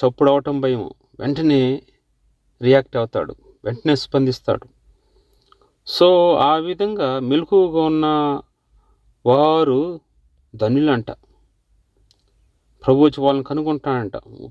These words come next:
ప్రభు వచ్చి, "ఏ దాసులు మెలకుగా ఉండుట కనుగొనునో ఆ దాసులు ధన్యులు." అతడు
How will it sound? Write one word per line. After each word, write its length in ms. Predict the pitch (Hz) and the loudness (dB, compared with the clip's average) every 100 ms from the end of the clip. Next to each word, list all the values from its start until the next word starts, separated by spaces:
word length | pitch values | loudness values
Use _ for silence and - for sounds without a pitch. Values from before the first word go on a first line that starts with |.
| - | -4
ప్రభు 260 | 123 143 147 | -2 4 2
వచ్చి, 440 | - - 180 175 | 2 -8 -12 -6
"ఏ 320 | - 135 165 | 2 4 4
దాసులు 760 | 156 143 147 156 - - 160 151 | 2 2 4 2 -2 -4 0 2
మెలకుగా 760 | 135 139 143 - 143 139 139 | 4 2 0 0 0 2 4
ఉండుట 420 | 135 135 135 127 131 | 4 2 -2 -4 -8
కనుగొనునో 920 | - 113 127 131 147 151 117 113 151 _ _ - - - - | -4 -2 0 2 4 4 4 2 0 _ _ -20 -20 -12 -2
ఆ 180 | 120 135 | 0 0
దాసులు 460 | 120 120 123 143 117 | 0 0 0 -4 -6
ధన్యులు." 720 | 107 98 98 98 87 67 - _ _ _ - - _ _ _ - 120 | -4 -2 -2 -4 -4 -10 -16 _ _ _ -20 -20 _ _ _ -6 -2
అతడు 340 | 120 131 85 | -2 -2 -6